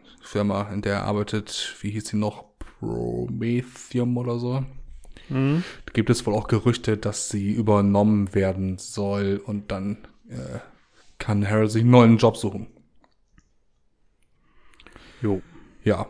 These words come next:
Speaker 1: dann sieht man
Speaker 2: Er ist schockiert, weil s-, weil sein Chef ist auch sein Freund oder ein Kumpel sozusagen.
Speaker 1: Genau.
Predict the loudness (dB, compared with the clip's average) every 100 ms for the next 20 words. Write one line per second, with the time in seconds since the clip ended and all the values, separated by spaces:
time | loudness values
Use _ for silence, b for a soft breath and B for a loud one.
0 | -4 4 6 8 4 -2 B B B B
1 | B -18 -12 -8 0 4 6 4 0 2
2 | 4 4 2 -12 -18 -6 0 4 4 2
3 | -4 -10 -8 -2 0 0 -2 0 -2 -2
4 | -8 -4 -4 -4 -6 -6 -2 0 0 -2
5 | -6 -6 -4 -4 -2 -4 -4 -6 -4 -2
6 | 2 2 0 -4